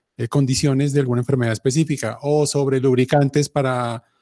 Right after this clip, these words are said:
para avión o combustible para, o sobre zapatos o moda. Entonces, cada contexto yo lo, yo lo conecto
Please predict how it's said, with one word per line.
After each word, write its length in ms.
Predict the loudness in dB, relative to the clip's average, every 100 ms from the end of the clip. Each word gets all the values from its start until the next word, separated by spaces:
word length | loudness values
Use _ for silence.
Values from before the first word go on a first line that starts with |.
| _ _
para 200 | -4 0
avión 400 | 2 4 2 0
o 240 | -4 -8 -2
combustible 720 | -2 -2 -2 2 2 2 2
para, 480 | 2 2 2 0
o 80 | -2
sobre 280 | -4 -4 -4
zapatos 720 | -4 0 0 0 -2 -6 -6
o 60 | -6
moda. 400 | 0 2 0 -4
Entonces, 240 | -6 -8
cada 300 | 0 2 2
contexto 500 | 2 0 0 -2 -4
yo 160 | 0 2
lo, 240 | 2 0 _
yo 100 | -2
lo 60 | 0
conecto 480 | 0 -2 -6 -14